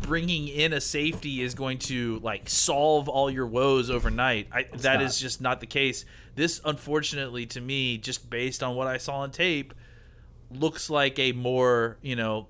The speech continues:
Speaker 1: slow solve because it, it requires these guys getting comfortable with the, the defense that they're playing on the fly.
Speaker 2: They also might luck out a little bit here in the next, I don't know, four out of the next five weeks because the quarterback play is not gonna be as great as it was to start the season. Um,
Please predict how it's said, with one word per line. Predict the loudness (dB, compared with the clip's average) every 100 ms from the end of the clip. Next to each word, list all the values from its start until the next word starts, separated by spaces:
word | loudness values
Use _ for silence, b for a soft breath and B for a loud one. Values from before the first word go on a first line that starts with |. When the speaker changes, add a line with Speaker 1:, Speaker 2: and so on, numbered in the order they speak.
| -8
Speaker 1:
slow | -4 -2 0 2 4 4 2
solve | -2 0 2 2 0
because | -4 -4 -4
it, | -4 -6
it | -4
requires | -6 -4 0 2 0 -2
these | -6 -8
guys | -2 -2 -4
getting | -6 -8
comfortable | -4 -4 -2 -2 0 0
with | -2 -6 -8
the, | -6 -4 -4
the | -8
defense | -6 -6 -6 -8
that | -10 -10
they're |
playing | -6 -4 -4 -4 -8 -12 B -2
on | -2
the | -2
fly. | -6 -8 -8 -16 -20 B B B B B B B
Speaker 2:
They | 4 6
also | 6 6 4 4
might | 6 6
luck | 4 4 6
out | 6
a | 6
little | 6 6
bit | 6 2
here | 4 4
in | 6
the | 6
next, | 4 2 -2 -2 B B B B B B
I | -4
don't | -4
know, | -4
four | -4 2 4
out | 6
of | 6
the |
next | 4 0 0
five | 4 4 4
weeks | 0 0
because | -2 -2 0
the | 0
quarterback | 2 4 4 4 2
play | 2 4
is | 4 4
not | 2 2
gonna | 0
be | 2
as | 0 2
great | 2 2
as | 2
it | -2
was | 0 2 2 -2
to | -4
start | 0 0
the | 0
season. | -4 -4 -4 -8 -8
Um, | -4 -2 -2